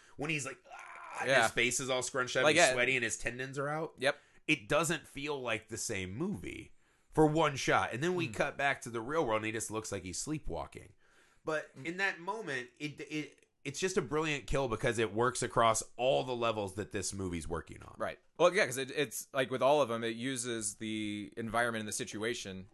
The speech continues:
Speaker 2: against them. Like, it makes it so the, when they die, whoever finds the body doesn't question how they died. 'Cause A, he's a sleepwalker, or was he suicidal? Either way, it's believable that this was just a horrible accident.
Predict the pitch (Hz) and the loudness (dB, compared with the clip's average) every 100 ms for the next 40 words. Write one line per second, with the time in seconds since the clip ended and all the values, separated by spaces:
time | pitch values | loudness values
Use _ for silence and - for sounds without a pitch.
0 | - 107 117 139 - - 98 - 110 110 | -14 -6 -2 -2 -4 -8 -14 -10 -6 -4
1 | 120 120 - 104 - 117 110 113 - - | -2 -2 -4 -6 -2 -2 -2 -4 -8 -20
2 | - - - 110 110 104 98 123 123 123 | -20 -20 -20 -8 -4 -4 -4 -4 0 0
3 | 120 101 135 123 110 110 104 117 113 113 | 2 2 2 2 2 -2 -6 -6 -6 -4
4 | 120 120 113 117 107 110 110 110 101 - | -4 -4 -2 -4 0 0 0 -2 -6 -4
5 | 131 120 - 98 95 - - 135 131 92 | -2 -2 -6 -10 -10 -14 -2 2 2 0
6 | 80 - 82 - _ - - 113 123 165 | -6 -10 -12 -16 _ -20 -12 -10 -2 2
7 | 160 156 - 180 110 101 120 139 151 147 | 2 0 -2 -4 -4 -6 -4 0 0 -2
8 | 139 160 147 170 147 95 95 - 143 123 | -4 -2 2 4 4 0 -6 -6 -2 0
9 | 131 127 110 104 - - - - - - | 2 2 2 -2 -14 -20 -20 -20 -20 -20
10 | - - 117 104 101 98 127 131 113 110 | -20 -10 -8 -8 -8 -4 -2 -2 -2 0
11 | 107 104 101 107 - 104 104 - 98 95 | 0 0 0 -2 -4 -6 -4 -4 -6 -6
12 | 101 95 82 98 92 87 90 104 - 80 | -6 -8 -8 -6 -6 -4 -2 -2 -4 -10
13 | - | -16